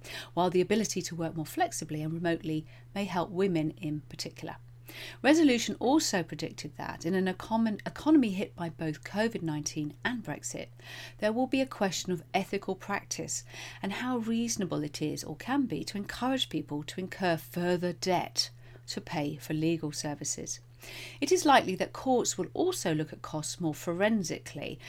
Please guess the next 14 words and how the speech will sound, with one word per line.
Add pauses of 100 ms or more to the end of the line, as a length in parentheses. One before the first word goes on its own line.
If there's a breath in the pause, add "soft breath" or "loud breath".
(240 loud breath)
and
there
is
already
no
shortage
of
reporting
in
relation
to
costs
being
queried